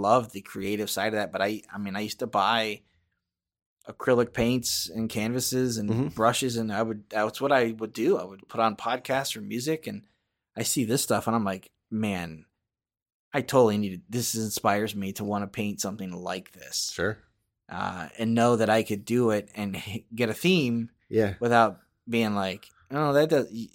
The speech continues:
Speaker 1: you don't know how to do eyes.
Speaker 2: Right.
Speaker 1: You can do the shapes well, but you, you don't, your eyes suck." <laughs>
Speaker 2: Right.
Speaker 1: You know,
Speaker 2: Well,
Speaker 1: but
Speaker 2: I just don't have to do eyes.
Speaker 1: <laughs> not anymore. <laughs>
Speaker 2: Yeah.
Speaker 1: Like, that's it. I, as long as I get the colors right in some basic shapes,
Speaker 2: Mm-hmm.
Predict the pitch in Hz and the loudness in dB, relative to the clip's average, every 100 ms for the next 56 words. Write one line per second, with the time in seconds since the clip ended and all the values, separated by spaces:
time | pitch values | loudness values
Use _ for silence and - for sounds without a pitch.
0 | 90 120 160 147 110 120 110 113 - 107 | _ -2 2 4 4 4 2 0 4 4
1 | 104 85 78 - 95 101 95 127 123 120 | 4 2 -4 -6 0 2 2 0 -2 -2
2 | 127 110 - 123 127 - 107 101 90 90 | -2 -2 0 0 0 -4 -6 -6 -6 -10
3 | 113 131 131 135 _ 123 110 _ - - | -10 -8 -10 -12 _ -6 -6 _ -20 -8
4 | 117 - 131 113 - - 113 92 - - | -2 6 6 6 4 4 4 4 -6 -4
5 | 104 82 127 131 120 104 113 139 92 101 | 0 0 0 0 2 2 2 4 4 2
6 | 104 110 110 101 113 160 82 85 - - | 2 2 4 4 6 6 4 2 -2 0
7 | 156 151 147 156 170 190 147 143 - 117 | 4 4 4 4 6 8 8 4 2 4
8 | 117 131 127 - - _ 113 131 156 214 | 6 4 -2 -8 -20 _ -10 -6 -2 -2
9 | - _ _ _ _ _ _ _ 120 110 | -4 _ _ _ _ _ _ _ -2 0
10 | 120 117 131 131 131 131 139 117 - 180 | 2 2 2 4 2 2 0 -2 2 4
11 | 139 113 110 113 117 113 107 113 123 113 | 4 2 2 2 2 -2 -2 0 0 -2
12 | - 151 156 113 - - - 90 82 80 | -2 2 2 0 -4 -8 -8 -12 -10 -8